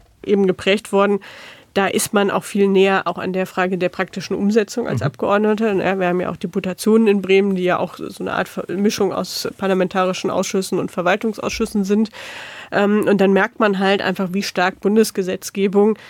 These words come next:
Speaker 1: egal ob sie jetzt zustimmungspflichtig ist oder nur ein Einspruchsgesetz ist, also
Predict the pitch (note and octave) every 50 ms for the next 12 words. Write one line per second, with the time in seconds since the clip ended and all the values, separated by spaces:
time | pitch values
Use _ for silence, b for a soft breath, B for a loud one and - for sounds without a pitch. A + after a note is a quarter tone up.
0 | B B B B B F#3+ F#3 F#3+ F#3+ F#3+ F#3+ F#3+ F#3 - G3+ G3 F#3+ - - G#3
1 | F#3+ - - G3+ G3+ G3+ F#3+ - - G3+ - - - G3+ F#3+ - - G3 F#3 -
2 | F#3+ F#3 F#3 F#3+ F#3 F#3 F#3+ G3 G3 F#3 F3+ - A#3+ G3+ F#3 - - G3 A3+ -
3 | - - G#3 - - - G3 F#3 G3 G3 - - - F3+ F#3 F3+ - - - F#3+
4 | F3 F#3+ G3 G3